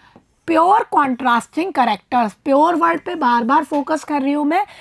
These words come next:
तो ध्यान रखना है, इस क्रॉस में हमें देखना है कि जो हमने क्रॉस कराया है ना, वो प्योर टॉल या होमोजाइगस टॉल और दूसरी तरफ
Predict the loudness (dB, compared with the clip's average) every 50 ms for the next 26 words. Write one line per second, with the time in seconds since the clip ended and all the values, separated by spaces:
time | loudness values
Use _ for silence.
0 | -20 -16 _ 0 0 0 2 2 0 0 0 0 0 -4 -4 -4 -2 -2 -2 -2
1 | -2 -4 -6 -2 0 2 4 4 2 2 0 -2 -2 0 0 0 0 0 0 -2
2 | -2 -2 -2 -2 -2 -2 -2 -2 -2 -2 -2 -4 -4 -2 2 2 4 4 4 2
3 | 0 -4 -2 0 2 2 4 2 2 0 -2 -4 -6 -10 _ -20 -20 _ _ _
4 | _ -4 0 2 2 2 2 -2 _ -2 2 2 4 4 2 2 0 0 2 2
5 | 2 2 0 0 -2 -2 -2 -2 0 2 2 2 4 4 2 2 2 0 -6 -8
6 | -8 -4 0 0 0 0 -2 -12 -20 -20 _ -4 0 0 2 2 2 0 -2 -2
7 | -4 -4 -4 -4 -4 -6